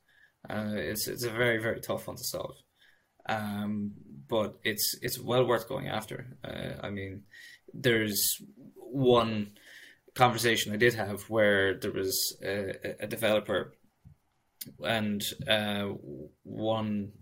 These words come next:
uh, prospective customer approached them and said, "I need, uh, my website updated." And the plugins weren't updated for, I'd say, around two years. And yeah, uh,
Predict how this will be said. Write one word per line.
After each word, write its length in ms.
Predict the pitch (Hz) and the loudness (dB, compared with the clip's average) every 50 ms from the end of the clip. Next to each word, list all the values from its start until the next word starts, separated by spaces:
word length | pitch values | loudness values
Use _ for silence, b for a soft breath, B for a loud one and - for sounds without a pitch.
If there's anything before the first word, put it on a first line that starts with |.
| - - | -10 -10
uh, 160 | 110 110 107 104 | -10 -10 -8 0
prospective 580 | - 123 110 - - - 107 - - 101 - - | 0 2 2 2 0 -2 -2 -2 -4 -10 -8 -2
customer 460 | - - - - - - 107 101 98 | 0 0 0 0 -2 -4 -6 -6 -8
approached 320 | - - - - - - | -6 -4 -6 -6 -4 -6
them 80 | - 95 | -10 -10
and 80 | 95 95 | -8 -8
said, 260 | - - - - - - - - - - - - - - | -8 -8 -8 -10 -10 -10 -10 -10 -10 -12 -12 -14 -18 -10
"I 120 | - 92 101 | -8 -6 -4
need, 420 | 104 101 101 101 95 - - 113 | -4 -4 -4 -4 -6 -6 -6 -2
uh, 500 | 107 101 104 101 98 98 98 98 98 101 101 | -2 0 0 0 0 0 0 -2 -4 -4 -6
my 180 | 104 101 101 101 | -4 -4 -2 0
website 400 | 104 101 101 101 - - 101 101 | 0 0 0 -2 -2 -2 0 0
updated." 580 | 107 107 - - 104 101 101 95 - - - - - _ B B B B B B B B B B B _ _ _ - | 0 0 -2 -2 -2 -2 -2 -2 -6 -8 -10 -10 -14 _ B B B B B B B B B B B _ _ _ -6
And 720 | 104 107 107 101 98 98 98 98 98 98 98 98 101 101 - - - - | -4 -4 -2 -2 -4 -4 -4 -4 -6 -6 -6 -6 -6 -6 -6 -8 -6 -6
the 500 | 104 101 98 98 98 98 98 98 92 - _ _ _ - - - - - - | -4 -4 -2 -2 -4 -4 -4 -6 -8 -10 _ _ _ -20 -20 -20 -20 -10 0
plugins 380 | 123 123 117 107 120 110 107 | 2 2 4 4 2 0 2
weren't 200 | 113 110 107 101 107 | 0 0 0 2 0
updated 360 | 104 101 - 110 95 107 98 | -2 0 0 -4 -4 -4 -6
for, 440 | - - 107 107 95 95 92 92 - - _ b b b b b b b b b b b b b _ _ - - | -6 -4 -2 0 0 0 -2 -4 -8 -12 _ b b b b b b b b b b b b b _ _ -16 -12
I'd 80 | - - | -6 -6
say, 280 | - - 101 101 95 | -4 -4 -4 -8 -6
around 280 | 90 - 98 98 101 - | -6 -6 -6 -6 -6 -8
two 160 | - - 110 | -4 -4 -2
years. 520 | 104 104 107 107 101 95 92 - - - - - _ _ - | -2 -2 -2 0 -2 -2 -2 -4 -6 -6 -12 -18 _ _ -6
And 640 | - 95 92 92 95 95 95 98 98 98 95 95 - - - - - _ _ _ _ _ - | -4 -2 -2 -2 -4 -4 -6 -8 -8 -10 -10 -8 -8 -8 -8 -10 -12 _ _ _ _ _ -12
yeah, 340 | - - 104 110 120 117 117 - - - - | -8 -2 2 2 2 2 2 -2 -10 -10 -10
uh, 340 | - 98 101 101 98 101 | -8 -8 -6 -6 -6 -6